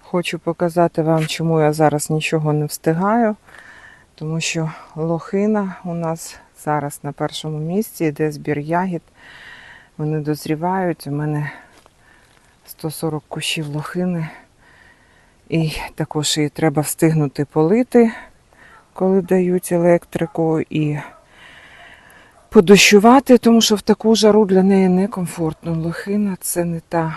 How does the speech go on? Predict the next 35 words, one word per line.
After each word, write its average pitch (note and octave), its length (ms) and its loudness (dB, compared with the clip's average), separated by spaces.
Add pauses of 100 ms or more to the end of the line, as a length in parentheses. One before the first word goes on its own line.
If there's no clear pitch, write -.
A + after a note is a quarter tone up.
(140)
рослина, F#3 460 -6
яка D#3 280 -10
любить D#3 360 -8
спеку. D3 580 -4 (600)
Тому D3+ 240 -6
її D#3 120 -4
треба D#3+ 280 -4
встигнути E3 540 -6
і D#3+ 40 -2
подощувати, D#3 760 -4
і D3 40 0
полити, F#3 420 -2
але D#3+ 160 0
ж D#3 120 -6
ще D#3 160 -6
й - 20 -8
позбирати. C#3+ 760 -4
А - 100 -6
збирати D#3+ 500 -2
по - 160 -10
такій - 640 -10
спеці - 560 -6
я D3 220 -12
просто D#3 460 -8
не, C#3 300 -10 (600)
не D3+ 200 -4
встигаю. C#3+ 600 -6 (1080)
Тому D3+ 220 -4
зараз D3 380 -4
на D#3 100 -4
неї C#3+ 260 -2
вся C#3 280 -8
увага, A3 420 -4 (960)
а D3+ 80 -6
вже D3+ 340 -6